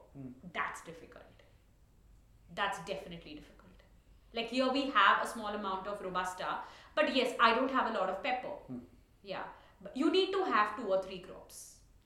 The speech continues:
Speaker 1: Okay.
Speaker 2: Only having one crop, it's difficult.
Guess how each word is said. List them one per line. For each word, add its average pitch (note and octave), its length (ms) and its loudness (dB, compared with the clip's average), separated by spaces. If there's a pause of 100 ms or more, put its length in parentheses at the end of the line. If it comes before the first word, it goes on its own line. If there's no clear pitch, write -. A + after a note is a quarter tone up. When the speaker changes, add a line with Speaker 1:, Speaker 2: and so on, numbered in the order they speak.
(120)
Speaker 1:
Okay. - 160 -20 (200)
Speaker 2:
Only D4 500 4
having C4 400 4
one C4 260 0
crop, - 560 -2 (140)
it's - 160 -12
difficult. - 400 -12